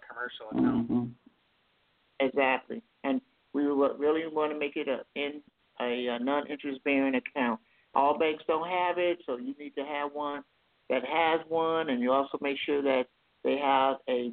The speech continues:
Speaker 3: manager that has a medallion seal. These are things you need to have, look for before you start doing any of this stuff. 'Cause I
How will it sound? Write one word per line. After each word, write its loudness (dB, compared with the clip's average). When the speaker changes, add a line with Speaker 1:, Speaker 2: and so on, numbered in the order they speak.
Speaker 3:
manager 2
that 2
has 2
a -2
medallion 2
seal. 6
These -8
are -8
things -8
you -4
need -6
to -2
have, 4
look 2
for 0
before -2
you -8
start -2
doing -6
any 2
of 0
this 4
stuff. -4
'Cause -2
I 4